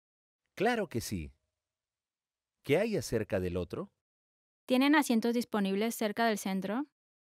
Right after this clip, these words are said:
Speaker 1: Los únicos asientos cerca del centro disponibles que tenemos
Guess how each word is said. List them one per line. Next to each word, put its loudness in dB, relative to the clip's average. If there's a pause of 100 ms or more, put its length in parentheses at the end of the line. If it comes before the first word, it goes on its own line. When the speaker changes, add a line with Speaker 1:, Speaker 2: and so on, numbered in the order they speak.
(460)
Speaker 1:
Los 0
únicos -2
asientos -4
cerca -2
del -4
centro -4
disponibles -4
que -10
tenemos -4